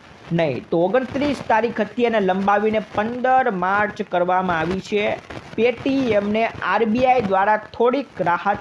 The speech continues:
આપવામાં આવી છે. તો મિત્રો આ હતા આજના મુખ્ય સમાચાર. આજના સમાચાર દરેક મિત્રો માટે ખૂબ જ અગત્યના લાગ્યા છે, ખૂબ જ કામના રહ્યા છે. તો મિત્રો, આ વીડિયો ગમ્યો હોય તો વીડિયોને લાઈક કરી દેજો.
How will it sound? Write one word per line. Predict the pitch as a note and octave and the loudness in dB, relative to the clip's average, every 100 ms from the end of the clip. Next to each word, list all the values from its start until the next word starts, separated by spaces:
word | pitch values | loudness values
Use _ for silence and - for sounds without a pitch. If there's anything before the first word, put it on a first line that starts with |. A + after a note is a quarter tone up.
| - | -6
આપવામાં | D3+ - E3 D3+ D#3 F3 G#3 - - - - - | -6 -4 -2 -2 0 -2 -4 -10 -20 -20 -16 -8
આવી | C#3+ E3+ D3 | -4 -2 -2
છે. | C3+ - - - | -6 -8 -10 -8
તો | - | -4
મિત્રો | F3+ G3 A#3+ B3 C4 - - _ - | -2 0 2 2 2 -2 -10 _ 0
આ | A#3 | 2
હતા | C4 C4 C4+ | 2 2 0
આજના | B3+ G#3 G#3 G3+ A3 | 2 0 0 0 -2
મુખ્ય | G#3 F#3 - G3 | 0 -2 -2 -2
સમાચાર. | F#3+ E3+ F3+ F3+ G#3 G#3+ G3+ F3 - - | -2 -2 -2 0 2 2 0 -6 -16 -8
આજના | F#3 A3 G#3+ B3+ B3 | 0 0 0 0 0
સમાચાર | - G3+ G3+ G3+ A3 G#3+ | 0 0 -2 0 0 0
દરેક | F#3 A3+ C4 - | 2 2 2 0
મિત્રો | G3+ F#3+ - G#3+ | -2 -2 -2 -2
માટે | F#3+ F#3 G3+ | 0 -2 -2
ખૂબ | G3 - B3+ C4 | -4 -2 0 0
જ | G#3+ G3 | 0 -2
અગત્યના | G3+ - G#3 G3 | -4 -2 -2 0
લાગ્યા | F3 F3+ G3+ | 0 2 0
છે, | G3+ G#3+ G#3 G3 - - - | 0 -2 -4 -4 -10 -20 -4
ખૂબ | B3 A3+ | 0 2
જ | B3+ - | 0 0
કામના | G3+ G3 G3+ | 0 0 0
રહ્યા | E3+ E3+ F#3+ | 2 2 2
છે. | F#3+ A3+ A3+ G#3 - - - | 0 -2 0 -2 -8 -20 0
તો | C4 | 2
મિત્રો, | C4 A#3 B3 A3 | 4 0 0 2
આ | |
વીડિયો | F3+ F#3+ B3+ | 2 2 2
ગમ્યો | A#3+ G#3 G#3+ | 2 2 0
હોય | F#3+ G#3+ | 2 0
તો | A3 G3 | 2 0
વીડિયોને | F3+ F3+ E3 | 2 2 0
લાઈક | D#3+ - | -2 -2
કરી | G#3+ | -2
દેજો. | G#3+ G3+ A3+ B3 | -2 2 2 0